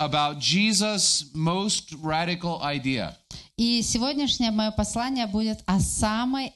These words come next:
Speaker 2: радикальной идее Иисуса.
Speaker 1: Jesus said and did a lot of things that upset the apple cart.
Speaker 2: Э, Иисус, эм, много всего говорил и делал, что очень раздражало,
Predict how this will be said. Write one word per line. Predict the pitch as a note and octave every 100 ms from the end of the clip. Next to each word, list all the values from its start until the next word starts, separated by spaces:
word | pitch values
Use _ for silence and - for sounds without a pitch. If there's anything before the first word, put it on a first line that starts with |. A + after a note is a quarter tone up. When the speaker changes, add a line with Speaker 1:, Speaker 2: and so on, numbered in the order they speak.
| -
Speaker 2:
радикальной | F#3+ G3 F#3 G3 G#3+ G3+ G#3 G#3+ G#3+ -
идее | F#3 D#3+ F#3 F#3 F3
Иисуса. | F#3 F3 - E3 - - - _ _ _
Speaker 1:
Jesus | - D#3 G#3 F3+ G#3 F3 - - - _ _ -
said | - - F#3+ G3 G3
and | F3 E3+
did | D#3 F3+ F3+
a | D3 E3
lot | E3+ E3+ F#3+
of | G3+ F3
things | F#3+ F3+ D3+ B2 A#2+
that | D3+ D3+
upset | E3 E3+ - - F#3 F3+
the | E3+
apple | D3+ D3+ E3
cart. | C3+ - B2 G2 - - _
Speaker 2:
Э, | - G#3+ G#3+ G3+ G3+ -
Иисус, | G#3+ - D#4 F4 F#4+ - -
эм, | A3+ A3+ A3 G#3+ G#3 G#3
много | G#3+ A3 A#3 D4+ C4 A#3
всего | - A#3 A#3+
говорил | A3 A3 A3 A#3
и | A3
делал, | F#3 B3+ D4 B3+
что | - - G#3+
очень | A3+ A3+ A#3 A3
раздражало, | G#3 G3 G#3 G#3+ F#3+ A3+ G3 F3 D#3